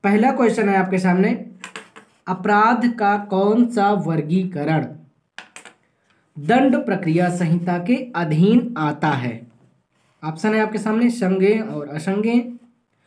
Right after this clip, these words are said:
B है जमानती और अजमानती, सी है समन मामले और वारंट मामले,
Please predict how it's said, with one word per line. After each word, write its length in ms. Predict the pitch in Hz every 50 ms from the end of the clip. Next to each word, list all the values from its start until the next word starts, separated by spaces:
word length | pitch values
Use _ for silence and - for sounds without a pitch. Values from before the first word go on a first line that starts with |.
| _ _ _ _ -
B 240 | 185 196 277 285 247
है 220 | 208 202 196 208 196
जमानती 600 | 165 156 160 156 156 160 160 160 160 202 214 233
और 240 | 233 220 220 220 - -
अजमानती, 920 | 143 147 151 180 185 196 202 208 220 202 208 240 247 - - - - - _ _ _ _ _ _
सी 320 | - - - 262 269 254
है 320 | 233 214 220 247 247 - - - - -
समन 220 | - 139 139 151 170
मामले 360 | 180 196 202 208 214 220 233
और 260 | 240 269 277 247 - -
वारंट 320 | 135 131 135 147 156 151
मामले, 400 | 170 180 196 214 247 277 - -